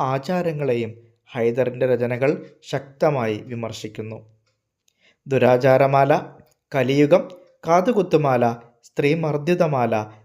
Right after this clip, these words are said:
മാരന്മാരുടെ തകരാർ തുടങ്ങിയ ഗാനങ്ങൾ അതിന് ഉദാഹരണങ്ങളാണ്. കത്തുകളുടെ രൂപത്തിൽ എഴുതുന്ന കത്തുപാട്ടുകൾ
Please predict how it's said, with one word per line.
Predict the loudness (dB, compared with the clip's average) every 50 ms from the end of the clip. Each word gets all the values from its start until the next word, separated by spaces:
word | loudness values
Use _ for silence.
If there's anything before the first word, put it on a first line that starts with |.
| _ _ -12
മാരന്മാരുടെ | -8 -6 -4 -4 -2 -4 -4 -4 -4 -2 0 2 2 2 2
തകരാർ | 2 2 2 2 2 2 0 -2
തുടങ്ങിയ | -2 -2 -2 -2 -2 -2 -2 -2 0
ഗാനങ്ങൾ | 0 0 -2 0 -2 -2 -2 -2 -2 -2 -4 -8 -18 _ _ _ _ -6
അതിന് | -6 -4 -4 -6 -6 -6
ഉദാഹരണങ്ങളാണ്. | -6 -6 -4 -2 0 0 0 0 0 -2 -4 -4 -6 -6 -4 -4 -2 -2 -4 -6 -10 -14 _ _ _ _ _ _ _ _ _ _ _ _ _ _ _ _ _ _ _ _ _ _ _ _ _ _ _ _ _ _ _ _ _ _ _ _ _ _ _ 2
കത്തുകളുടെ | 4 4 4 4 4 6 6 8 8 8 6
രൂപത്തിൽ | 6 6 4 4 4 4 4 2 0 -2 -2 -8 -4 0
എഴുതുന്ന | 2 2 2 2 2 0 0 0 -2 -4 -6 -8 -16 _ _ _ _
കത്തുപാട്ടുകൾ | -4 -4 -4 -2 0 0 2 4 4 2 2 2 0 -2 -2 -4